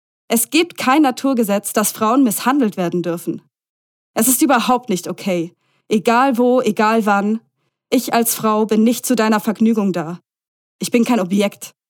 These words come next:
Ich bin dir nicht untergeordnet, sondern ein Mensch mit Grenzen. Das alles müssen wir uns erst erarbeiten.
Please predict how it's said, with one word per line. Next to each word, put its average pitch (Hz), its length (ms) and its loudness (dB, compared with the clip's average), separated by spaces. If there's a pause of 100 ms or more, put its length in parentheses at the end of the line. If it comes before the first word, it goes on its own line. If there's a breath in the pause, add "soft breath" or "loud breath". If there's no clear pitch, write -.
(240)
Ich 185 100 -10
bin 220 120 0
dir 208 80 0
nicht 185 200 -6
untergeordnet, 220 800 0 (240)
sondern 190 300 -2
ein 175 140 0
Mensch 190 340 -2
mit 175 160 -8
Grenzen. 175 500 -6 (960)
Das 220 280 -2
alles 170 560 -8 (400)
müssen 214 320 0
wir 190 120 -2
uns 185 120 -4
erst 180 280 -4
erarbeiten. 156 680 -8